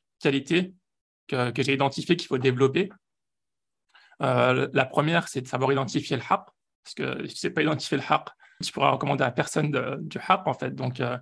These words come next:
de manière cachée, en fait, ce verset nous indique à se renseigner et d'apprendre, de savoir identifier ces choses-là. Et pareil pour le, pour le sabre. La deuxième chose, c'est, ça, ça vient plus avec, euh, l'expérience, avec les,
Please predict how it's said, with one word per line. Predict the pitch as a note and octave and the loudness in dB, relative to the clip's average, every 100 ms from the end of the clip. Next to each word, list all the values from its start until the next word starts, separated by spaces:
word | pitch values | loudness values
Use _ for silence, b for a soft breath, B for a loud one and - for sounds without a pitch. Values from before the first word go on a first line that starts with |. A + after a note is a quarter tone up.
| _ | _
de | C#3 | 0
manière | C#3+ C#3+ C#3 | 4 4 4
cachée, | - - F3 | 4 4 4
en | D3+ | 4
fait, | D3 | 2
ce | C3+ | 2
verset | C3+ - | 0 0
nous | C#3+ C3+ | 0 0
indique | B2 D3+ C#3+ | -2 -2 0
à | B2 A#2+ | 2 0
se | - | 0
renseigner | - - D#3 F3 | 0 2 4 6
et | |
d'apprendre, | C3+ C3+ - F3+ E3 | 6 4 4 4 4
de | |
savoir | B2+ B2+ C3+ | 0 0 0
identifier | C#3+ - - | 0 -2 -2
ces | D3 | -2
choses-là. | C3+ C3+ B2+ G#3+ - _ _ - | -2 -2 0 -2 -4 _ _ -6
Et | - | 0
pareil | C#3+ D3+ | 2 2
pour | D3 C3+ | 0 2
le, | B2+ A#2+ A#2+ | 4 4 2
pour | B2 | 0
le | C3 | -2
sabre. | B2+ - G3+ - _ _ - | 0 0 0 -2 _ _ -2
La | B2+ | 2
deuxième | C#3 D#3 | 6 6
chose, | D#3 G3 | 6 6
c'est, | G3 - C#3+ C#3+ | 4 0 0 0
ça, | C#3 D#3 | -2 0
ça | D3 | 2
vient | C#3 | 2
plus | C3 F#3+ F#3 | 2 0 2
avec, | C3+ C#3 C#3 | 2 2 2
euh, | B2+ A#2+ A#2+ | 2 2 2
l'expérience, | B2+ B2+ C#3 C#3+ D3+ D3 | 0 0 0 0 0 -2
avec | B2+ B2+ | -6 -6
les, | B2+ B2 B2 | -6 -6 -8